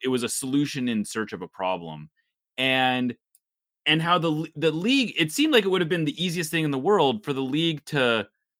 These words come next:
essentially look the other way, or to allow the teams to kinda look the other way and just not to make a big deal out of this. And instead,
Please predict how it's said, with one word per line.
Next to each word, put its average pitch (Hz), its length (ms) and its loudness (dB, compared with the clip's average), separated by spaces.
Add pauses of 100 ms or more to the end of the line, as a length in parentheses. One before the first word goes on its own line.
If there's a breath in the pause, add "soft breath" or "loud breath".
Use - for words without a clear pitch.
(140)
essentially 156 600 0
look 127 380 2
the 131 160 2
other 120 160 4
way, 123 260 4
or 110 120 2
to 117 160 -6
allow 120 260 2
the 117 100 -2
teams 117 480 -4
to 98 120 -10
kinda 107 240 -4
look 110 260 -4
the 110 140 -2
other 98 140 -2
way 98 340 -2
and 95 100 -6
just 117 220 -6
not 107 340 0
to - 80 -16
make 98 160 -4
a 95 60 -10
big 92 240 -8
deal 165 240 0
out 117 100 0
of 110 80 0
this. 98 300 -6
And 131 80 -6
instead, 175 580 0